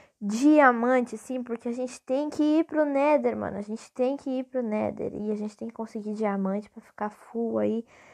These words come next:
E vamos começar. Gente, tem um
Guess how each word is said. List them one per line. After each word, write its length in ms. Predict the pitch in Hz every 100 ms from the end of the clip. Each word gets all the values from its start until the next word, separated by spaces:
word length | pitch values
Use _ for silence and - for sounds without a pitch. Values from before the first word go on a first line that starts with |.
| - _ _ _ _
E 240 | 262 285
vamos 240 | 277 269 277
começar. 480 | 262 269 262 - - _ _ _ _ _ _ _ _ _ _
Gente, 500 | 226 233 262 302 311
tem 200 | 294 302
um 160 | 302